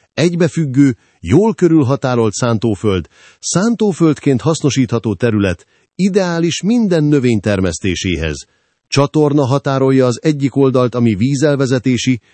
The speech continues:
és öntözési lehetőséget biztosít. Köves úton megközelíthető, megkönnyítve a mezőgazdasági gépek használatát. Árvíz és nedvesség kockázat a csatorna közelsége miatt nincs,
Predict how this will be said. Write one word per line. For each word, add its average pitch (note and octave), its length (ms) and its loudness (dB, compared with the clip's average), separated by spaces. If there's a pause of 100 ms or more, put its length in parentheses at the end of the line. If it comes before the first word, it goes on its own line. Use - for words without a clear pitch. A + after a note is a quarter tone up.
(160)
és C3 280 0
öntözési D3 600 0
lehetőséget A#2 760 -2
biztosít. F2+ 600 -6 (440)
Köves G#3 400 0
úton C#3+ 380 0
megközelíthető, G#2+ 1080 0 (260)
megkönnyítve E3 680 0
a C3+ 80 2
mezőgazdasági B2+ 960 0
gépek G2 360 -2
használatát. A2 840 -4 (360)
Árvíz C#3+ 640 -2
és C#3 240 0
nedvesség C3+ 580 0
kockázat G#2 560 -4
a G2 80 -8
csatorna C3 440 -2
közelsége G#2+ 600 -2
miatt F#2+ 320 0
nincs, D3 320 2